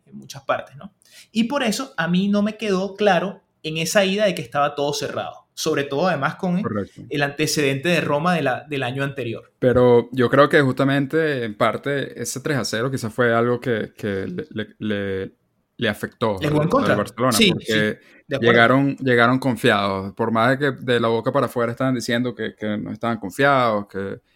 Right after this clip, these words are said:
Speaker 2: ¿sabes? Que esto es fútbol y todo esto, en realidad yo creo que, que pensaban que, que ya estaba definido. Em,
Speaker 1: Así es.
Speaker 2: y, y sí, yo estoy completamente, completamente de acuerdo con lo que tú dices. Fue un juego engañoso y, y ese tres a cero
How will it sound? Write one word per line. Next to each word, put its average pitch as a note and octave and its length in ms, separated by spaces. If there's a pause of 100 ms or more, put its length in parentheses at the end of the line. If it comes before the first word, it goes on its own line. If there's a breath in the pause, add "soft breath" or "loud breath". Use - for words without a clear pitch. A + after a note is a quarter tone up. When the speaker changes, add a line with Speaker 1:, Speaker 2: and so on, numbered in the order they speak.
(180)
Speaker 2:
¿sabes? A2 360
Que G2 200
esto F#2+ 140
es G#2+ 100
fútbol B2+ 460
y A2 60
todo A#2+ 160
esto, C#3+ 300 (440 soft breath)
en A2+ 240
realidad G#2+ 400
yo A2 140
creo B2 180
que, G#2 380 (100)
que - 140
pensaban G#2 580
que, G2+ 420
que G2+ 180
ya F#2+ 80
estaba G#2 760 (180)
definido. G2 600 (420 soft breath)
Em, G2+ 440 (100)
Speaker 1:
Así G2 200
es. - 360
Speaker 2:
y, A2+ 500 (320)
y A2+ 120
sí, C#3+ 180
yo A2+ 60
estoy A#2+ 160
completamente, B2 520
completamente A2+ 540
de A#2+ 60
acuerdo A2 260
con A2+ 80
lo G#2+ 60
que G2 80
tú - 80
dices. F#2+ 280
Fue G2+ 140
un G2 80
juego A2+ 260
engañoso C3+ 640
y, A2+ 280
y G2+ 180
ese G2 400
tres A#2 160
a G2+ 60
cero A2+ 320